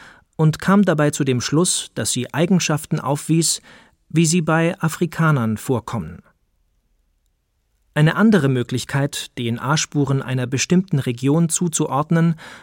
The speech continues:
beruht zum Beispiel auf der Erkenntnis, dass Menschen in verschiedenen Regionen der Welt in ihrem Immunsystem unterschiedlich reagieren.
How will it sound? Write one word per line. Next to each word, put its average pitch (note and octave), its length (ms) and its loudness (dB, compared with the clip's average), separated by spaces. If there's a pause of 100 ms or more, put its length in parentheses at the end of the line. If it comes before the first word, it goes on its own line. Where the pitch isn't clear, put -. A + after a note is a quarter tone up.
(120)
beruht E3 320 0
zum D#3 180 2
Beispiel C#3 420 0
auf A#2+ 120 -6
der C3+ 140 -4
Erkenntnis, E3 720 0 (180)
dass C3 200 -2
Menschen D3+ 400 0
in B2+ 120 -6
verschiedenen D3+ 600 0
Regionen C#3 480 2
der A#2 180 -2
Welt A#2+ 400 -6 (160)
in F3 140 4
ihrem D#3 340 2
Immunsystem E3 880 4 (140)
unterschiedlich D3+ 800 0
reagieren. D3 600 0